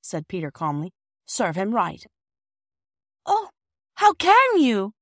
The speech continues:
cried Phyllis. "Think of the poor dear dog." "The baby!" screamed Bobby. In an instant all three made for the barge. Her mooring ropes were slack, and the little breeze, hardly strong enough to be felt, had yet been strong enough to drift her stern against the bank.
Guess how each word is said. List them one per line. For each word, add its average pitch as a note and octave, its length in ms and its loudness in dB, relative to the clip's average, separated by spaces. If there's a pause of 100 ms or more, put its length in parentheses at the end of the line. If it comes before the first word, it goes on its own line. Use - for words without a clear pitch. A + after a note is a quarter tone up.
(120)
cried F3 260 0
Phyllis. F3 440 -6 (280)
"Think G4+ 280 -4
of G#4+ 100 -6
the A#4+ 80 0
poor D#4 240 0
dear E4+ 340 -4
dog." G#4+ 460 2 (640)
"The B3 220 0 (160)
baby!" D#4 760 4
screamed F#3+ 540 -4
Bobby. D#3+ 420 -4 (680)
In G3+ 140 -2
an G#3+ 80 0
instant E3+ 400 -6
all E3 140 -2
three A3+ 200 -6
made D#3+ 240 -4
for D#3+ 120 -10
the E3+ 80 -8
barge. D#3+ 400 -6 (560)
Her G3 120 -4
mooring G3 380 2
ropes D#3 320 -4
were G#3 60 -14
slack, D3 480 -8
and F#3 120 -6
the F3+ 60 0
little F#3 220 -4
breeze, D#3 380 -8
hardly G#3 340 -8
strong F#3 280 -6
enough D#3 220 -8
to E3 60 -12
be E3 100 -8
felt, D#3+ 320 -4 (320)
had G3+ 200 -10
yet G#3+ 200 -6
been B3 160 -4
strong F3 320 -6
enough E3 180 -8
to - 80 -16
drift F3 320 -12
her A3 80 -12
stern D#3+ 380 -6
against D3+ 320 -10
the F3 80 -10
bank. E3+ 320 -6